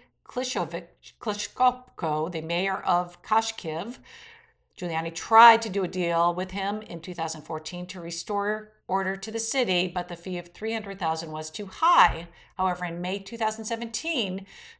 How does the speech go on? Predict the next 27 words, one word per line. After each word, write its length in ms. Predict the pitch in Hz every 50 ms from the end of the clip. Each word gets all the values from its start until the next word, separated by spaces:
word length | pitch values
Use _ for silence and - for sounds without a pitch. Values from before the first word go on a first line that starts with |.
| _ -
Giuliani 720 | - 208 226 233 233 233 226 226 226 226 233 226 - -
Security 760 | - - - 202 190 - - 233 233 254 240 254 254 254 254
and 180 | - 240 233
Safety 800 | - 233 - 277 330 349 - - - 185 180 165 143 - - _ -
inked 240 | 190 196 208 202 -
a 60 | 202
contract 600 | - - - 247 269 - - 185 160 160 - -
with 120 | 165 156
the 40 | 165
city 460 | - - - 165 156 156 156 170 170
administrator 1040 | 156 156 151 156 160 156 - - - 160 151 151 156 - 226 294 330 349 - - _ _ _ -
of 160 | 165 160 147 -
that 260 | 165 151 151 165 160
town, 480 | - - 180 175 180 220 277 320 339 339 339 - - - - - - - - - _ -
Pavel 360 | - 170 160 156 180 190 214
Fuchs, 720 | 208 - - - 302 302 214 151 - - - - - - _ -
a 240 | 180 160 156 151 147
Kharkiv 580 | 151 - 170 156 165 - - 196 190 190 180 185
native 640 | 196 226 269 302 269 180 165 - - - - - _ _ _ _ _ _
who 140 | - 190
made 360 | 170 170 - - 185 185 - -
a 80 | - 196
fortune 420 | 190 - - 220 220 - 254 226
in 220 | - - - 214 220
Russian 880 | 214 196 196 220 269 285 - - - 196 175 175 190 233 277 311 311 - _ _ _ _ _ _ _ -
real 240 | 170 196 208 180 170
estate, 640 | 165 160 - - 175 160 160 185 190 190 - -